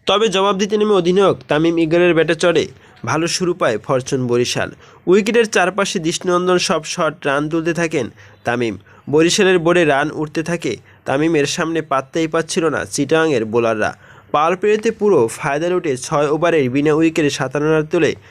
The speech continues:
বরিশাল। দারুণ ব্যাকি-, ব্যাটিংয়ে ফিফটি ছুঁয়েছেন তামিম, আভাব দিচ্ছিলেন বড় কিছুর। তবে সেরই বড়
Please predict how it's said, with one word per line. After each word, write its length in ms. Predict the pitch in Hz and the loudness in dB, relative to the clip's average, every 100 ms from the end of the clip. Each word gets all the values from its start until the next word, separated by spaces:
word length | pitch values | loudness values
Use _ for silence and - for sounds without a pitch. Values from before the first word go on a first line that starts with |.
| - - | -20 -10
বরিশাল। 500 | 123 131 135 156 110 - - - 127 | 0 2 4 2 -4 -6 -20 -16 -4
দারুণ 300 | 147 196 202 | 0 0 0
ব্যাকি-, 320 | 196 185 175 | 0 0 -2
ব্যাটিংয়ে 460 | 151 165 190 160 | 0 0 2 2
ফিফটি 420 | 120 - 160 180 185 | 0 0 -2 0 -4
ছুঁয়েছেন 520 | - 180 180 180 107 - - - | 2 2 2 0 -4 -6 -18 -4
তামিম, 340 | 120 123 107 - - - | 0 2 0 -6 -20 -6
আভাব 340 | 139 170 190 | -2 0 0
দিচ্ছিলেন 480 | 190 214 - 196 117 - 113 | -4 -6 -2 0 0 -4 0
বড় 220 | 131 135 | 0 0
কিছুর। 360 | 135 123 117 - - - - | -2 -6 -6 -8 -16 -10 -2
তবে 180 | 196 220 | 0 0
সেরই 460 | - 214 196 123 | 2 2 2 2
বড় 440 | 110 147 170 160 | 2 2 4 2